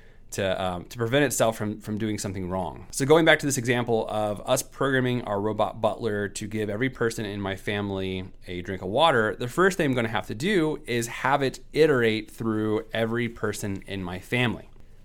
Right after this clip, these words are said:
Iterating is basically a, a term for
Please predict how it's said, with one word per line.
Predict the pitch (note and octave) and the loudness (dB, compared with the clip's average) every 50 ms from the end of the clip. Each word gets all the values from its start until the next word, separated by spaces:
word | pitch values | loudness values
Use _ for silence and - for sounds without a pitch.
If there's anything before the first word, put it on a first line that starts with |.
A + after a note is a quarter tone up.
| - - - - | -20 -20 -8 0
Iterating | - C#3+ D3+ D#3+ D3 B2+ A#2 A2 G#2+ G2+ G#2 A2 B2+ B2 | 2 4 6 8 8 6 6 4 2 0 0 -2 -2 -2
is | - A2 G#2+ G#2+ | -4 -4 -2 0
basically | A2+ A2+ A2 - A2+ - - A2 G#2+ G#2 G2+ G2 G2 F#2+ | 0 0 0 -2 -4 -6 -6 -4 -4 -4 -4 -4 -6 -6
a, | F#2 G2 G2 - - F#2+ | -6 -6 -8 -6 -8 -10
a | |
term | F2+ - - - C3 B2+ A#2+ A2+ A2 G#2+ | -10 -6 0 2 4 4 4 4 2 -2
for | G#2+ - G#2 G2+ G2 G2 G2 G2 G2 - A2+ | -2 -4 -4 -2 0 0 0 0 -2 -6 -8